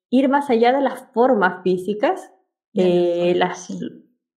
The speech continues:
Speaker 1: claro, lo físico es como una, un contenedor, es como un, es como una máquina que te permite interactuar con, con el mundo,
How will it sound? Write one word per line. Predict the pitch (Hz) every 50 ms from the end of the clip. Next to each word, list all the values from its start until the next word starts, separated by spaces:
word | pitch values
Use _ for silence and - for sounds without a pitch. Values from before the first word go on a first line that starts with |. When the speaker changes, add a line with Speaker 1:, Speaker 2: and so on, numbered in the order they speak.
| _ _ _ _ _ _ _ _ _ _
Speaker 1:
claro, | - 226 226 226 220 214
lo | 208 208 208
físico | 208 - 262 247 - - - 294
es | 269 -
como | - - 240 220 220 220
una, | 220 214 220 214 208 208 202 208 - - - - _ _ _ _ _ _ _
un | - 208 220 220 220 -
contenedor, | - 226 208 208 214 190 180 185 175 175 220 247 240 220 196 175
es | 175 170 170 -
como | - 208 208 208 196
un, | 196 202 196 190 185 170 165 170 202 202 - _ _ _ _ _ _ _ _ _ _ _ _ _
es | 180 180 180
como | - 220 220 214
una | 202 196 190 180 175 175 170 170 170 170 170 - - _ _ _ _ _ _
máquina | 208 208 240 247 247 247 226 214 190 185
que | - 180
te | - - - 185 180
permite | 180 196 175 175 196 220 214 226 233 220
interactuar | 208 202 202 190 196 196 180 170 160 - - - _ - 240 247 247 - - -
con, | - 170 165 160 156 156 156 156 - - - _
con | _ 165 160
el | 165 170 180
mundo, | 240 330 320 254 175 156 -